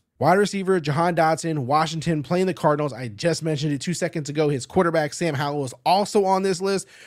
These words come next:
There's a little bit of a trend here this week. Dotson fits so perfectly into being a wild card this week, to a not-so-obvious lock of the week. I believe he could easily get into that top ten at wide receiver for the same reasons that I mentioned for Sam Howell,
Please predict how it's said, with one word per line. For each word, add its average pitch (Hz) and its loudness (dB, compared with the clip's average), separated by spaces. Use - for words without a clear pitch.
There's 127 -4
a 139 -4
little 165 4
bit 156 4
of 143 0
a 143 0
trend 151 -2
here 147 0
this 139 -2
week. 147 -2
Dotson 160 -2
fits - -2
so 196 0
perfectly 160 0
into 143 -4
being 151 0
a 143 -2
wild 139 2
card 123 -2
this 113 -8
week, 117 -6
to 131 -4
a 117 -6
not-so-obvious 139 -4
lock 139 -6
of 135 -4
the 131 -6
week. 131 -6
I 160 0
believe 165 2
he 156 -2
could - -6
easily 214 -2
get 175 0
into 175 -4
that 156 0
top 147 -4
ten 170 -2
at 143 -2
wide 147 0
receiver 147 -2
for 185 0
the 185 4
same 240 -4
reasons 220 0
that 190 0
I 165 0
mentioned 170 -2
for 175 -4
Sam 180 -2
Howell, 175 0